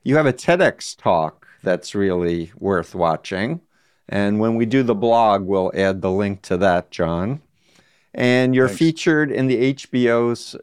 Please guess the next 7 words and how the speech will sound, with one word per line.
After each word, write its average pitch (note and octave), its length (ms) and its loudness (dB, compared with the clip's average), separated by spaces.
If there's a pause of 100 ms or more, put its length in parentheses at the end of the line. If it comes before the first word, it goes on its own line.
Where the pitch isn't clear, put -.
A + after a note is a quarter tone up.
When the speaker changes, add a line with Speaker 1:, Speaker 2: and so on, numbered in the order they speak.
Speaker 1:
documentary, A2+ 1120 0 (380)
um, G#2 420 0
film A2 460 -2
Believer, A2 880 0
starring G#2+ 500 -2
Imagine G2+ 560 0
Dragons, F#2+ 800 -2